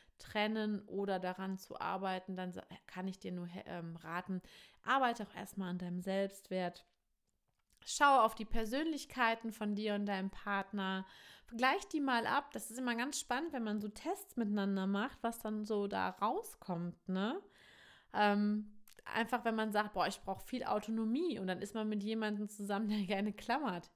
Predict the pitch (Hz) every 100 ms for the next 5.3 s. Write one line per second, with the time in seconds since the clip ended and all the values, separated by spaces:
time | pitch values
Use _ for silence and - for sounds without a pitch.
0 | - 311 370 - - - 240 175 - 220
1 | - - - 240 233 226 180 175 170 220
2 | 185 - 165 170 165 - - - _ -
3 | - 196 190 185 170 - 156 151 - -
4 | - 175 185 185 185 190 202 190 175 180
5 | 185 180 175